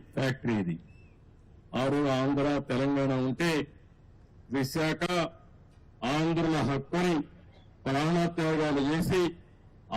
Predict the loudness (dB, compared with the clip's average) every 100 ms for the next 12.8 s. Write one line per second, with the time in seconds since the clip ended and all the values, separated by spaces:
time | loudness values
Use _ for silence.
0 | 0 2 2 2 2 0 0 0 0 0
1 | 0 0 -8 -20 -20 -20 -8 -2 -2 -2
2 | -2 -2 -2 0 0 0 -2 -6 -16 -8
3 | -4 0 -2 -2 -2 0 0 -2 -8 -20
4 | -20 -20 -20 -18 -6 -2 0 0 0 2
5 | 2 2 2 2 0 0 0 0 0 0
6 | -2 -2 -2 0 0 0 0 0 0 -2
7 | -14 -20 -20 -20 -8 -2 0 0 0 0
8 | 0 0 0 0 0 0 0 0 0 -2
9 | -10 -20 -20 -20 -6 -2 0 0 -2 -2
10 | 0 0 0 0 -2 0 0 0 0 0
11 | -2 -10 -20 -20 -12 -2 2 4 4 4
12 | 2 2 2 2 2 2 2